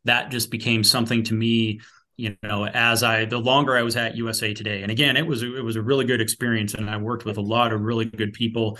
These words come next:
It was a, a high intensity, you know, you're, you're talking about national news. And, and so you're, anything that happens, and generally those are bad things,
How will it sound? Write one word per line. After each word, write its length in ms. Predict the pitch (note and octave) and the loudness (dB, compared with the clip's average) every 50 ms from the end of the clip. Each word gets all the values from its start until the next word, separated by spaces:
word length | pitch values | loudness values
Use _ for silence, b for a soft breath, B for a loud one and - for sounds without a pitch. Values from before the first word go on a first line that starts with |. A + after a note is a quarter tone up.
| B B B B B - | B B B B B -2
It 180 | D3 C3+ C3+ | 0 0 2
was 420 | B2 B2 A#2+ A#2 A2 G#2 G2 - - - | 2 2 2 2 0 0 0 0 0 0
a, 500 | B2+ B2 A#2 A2+ A2+ A2 G#2+ G#2 G2+ G2+ _ _ _ _ _ _ _ _ _ _ _ - - _ _ - B2+ - - D#3+ D#3 - D#3+ | -2 0 0 0 0 -2 -4 -6 -8 -10 _ _ _ _ _ _ _ _ _ _ _ -20 -20 _ _ -18 -18 -14 -12 -12 -12 -8 -6
a 100 | C3+ B2 | -6 -6
high 280 | - - C3 B2+ B2+ | -2 0 0 2 2
intensity, 960 | C3+ C3 C3 C3+ C3 - B2+ B2 B2 - - A#2+ B2 B2 A#2+ A#2+ A#2 A2+ A2+ - - _ | 0 -2 -2 -4 -4 -4 -6 -6 -4 -6 -4 -4 -2 -2 0 -2 -2 -4 -8 -12 -14 _
you 160 | A#2+ A#2 G#2+ | -8 -6 -4
know, 100 | A2 G#2+ | -4 -6
you're, 200 | - A#2 G#2+ G#2 | -6 -6 -6 -6
you're 160 | G#2 A#2 A2+ A2 | -4 -6 -6 -2
talking 240 | - B2 A#2 A2+ | 0 0 0 0
about 260 | A2+ A2 A#2 A2+ A2 A2+ | 0 -2 -2 -2 -2 -2
national 460 | A2+ A2+ A#2 A#2 - - B2+ A#2 A2+ | -2 -2 0 -2 -2 -4 -2 -2 -2
news. 420 | A2+ A2+ A#2 A#2+ A#2+ A#2+ A2+ A2 | 0 0 0 -2 -2 -4 -4 -4
And, 220 | A2+ G#2 G#2+ G#2 G#2+ | -4 -4 -4 -6 -6
and 180 | A2 A2 G#2 | -6 -4 -4
so 140 | - A2+ A2 | -2 -2 -2
you're, 440 | A2 A2 A2+ A2+ A2+ A2 G#2+ G#2+ G#2+ B B B B _ _ _ - - - - _ _ - | -2 -2 -2 -2 0 -2 -2 -4 -6 B B B B _ _ _ -16 -16 -16 -18 _ _ 0
anything 640 | D3+ D3 D3 D3+ D3+ C#3+ D3 C#3+ C#3+ C#3 C3+ C3+ B2+ | 2 2 4 4 2 2 2 0 0 0 0 0 -2
that 140 | C3 - | -2 -4
happens, 480 | - A#2+ A2+ G#2+ G#2+ G#2 A#2+ A#2+ A#2+ A2 | -2 -2 -2 -2 -2 -2 -4 -6 -4 -4
and 140 | A#2 A2 G#2 | -4 -4 -4
generally 500 | G#2 A#2 A2+ A#2 A#2 A#2 A#2 A#2 A2+ A2+ | -4 -2 -2 -2 -2 -2 -2 -2 -2 -2
those 300 | A2+ A2+ A2 A2+ A2 A2+ | -2 -4 -4 -4 -4 -4
are 80 | G#2+ | -4
bad 400 | G#2 - A2+ A2 A2+ A2+ A2 G#2+ | -4 -2 -2 0 0 -2 -4 -6
things, 500 | A2+ G#2+ G#2 G#2 G#2 G#2+ A2 G#2+ - - | -8 -6 -6 -4 -4 -4 -4 -4 -4 -6